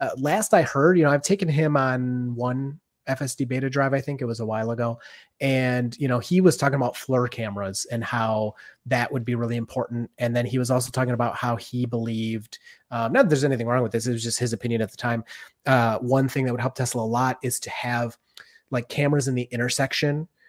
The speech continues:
that the cars could basically connect to the camera. It actually sounds like kind of a cool idea.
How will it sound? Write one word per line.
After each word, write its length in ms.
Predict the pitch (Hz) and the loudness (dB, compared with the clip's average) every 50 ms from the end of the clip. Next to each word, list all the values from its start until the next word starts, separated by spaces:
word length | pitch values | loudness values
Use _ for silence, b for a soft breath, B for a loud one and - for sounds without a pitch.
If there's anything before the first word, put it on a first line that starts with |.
| b b b b | b b b b
that 180 | 127 131 127 - | 0 0 0 0
the 80 | 131 | -2
cars 400 | - - - 123 120 123 127 - | -4 -2 0 0 0 0 0 -2
could 220 | - - 131 117 110 | -2 -2 -2 -2 -2
basically 320 | 120 120 120 - 127 120 | -2 -4 -2 -2 -2 -4
connect 400 | - - 120 113 113 120 - - | -4 -4 -4 -4 -4 -4 -6 -8
to 80 | - 117 | -10 -8
the 80 | 117 110 | -8 -8
camera. 380 | - - 127 120 120 123 - - | -6 -6 -6 -4 -4 -4 -4 -4
It 160 | 131 113 - 143 | -6 -4 2 4
actually 240 | 175 175 - 143 | 4 4 4 4
sounds 180 | 123 135 123 131 | 2 0 0 -2
like 80 | 117 - | -2 -4
kind 160 | - 127 117 | -2 -2 -2
of 40 | 110 | -4
a 40 | |
cool 160 | - - 117 110 | -4 -4 -4 -2
idea. 220 | 110 120 117 | -2 -2 -4